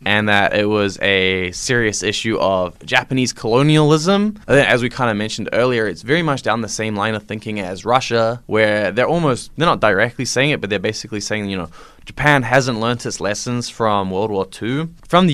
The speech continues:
U S side as well, the Central Intelligence Agency, when these claims were made by China, they went and did an investigation into it. And they stated that without the United Nations saying there's a high probability of oil reserves being found there, China would not be making a claim.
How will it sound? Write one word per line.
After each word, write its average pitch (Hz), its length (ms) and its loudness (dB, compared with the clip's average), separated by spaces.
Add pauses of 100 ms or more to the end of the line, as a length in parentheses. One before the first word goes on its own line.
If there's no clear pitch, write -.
(140)
U 120 80 2
S 147 160 2
side 107 280 4
as 95 140 -4
well, 104 360 6
the 98 320 -4
Central 135 340 -2
Intelligence 113 640 0
Agency, 104 720 -2
when 110 260 -2
these 101 460 -4 (120)
claims 120 360 -2
were 113 160 2
made 110 220 4
by 107 120 6
China, 131 380 0
they 98 240 0
went 101 220 -4
and 98 100 -6
did 92 300 -6
an 104 60 -6
investigation 101 840 -6
into 127 280 -4
it. 123 80 -2
And 120 80 0
they 135 80 2
stated 127 380 -2
that 110 380 2
without 120 440 0
the 117 320 -2
United 113 280 -2
Nations 110 460 -4
saying 110 360 -4
there's 87 140 -10
a 85 40 -12
high 110 240 -12
probability 107 640 -4
of 90 220 -4
oil 127 200 4
reserves 120 360 0
being 113 200 -6
found 107 300 0
there, 143 120 0
China 104 340 -2
would 104 100 -2
not 98 180 -2
be 98 120 -8
making 92 320 -8
a - 40 -10
claim. 95 460 -8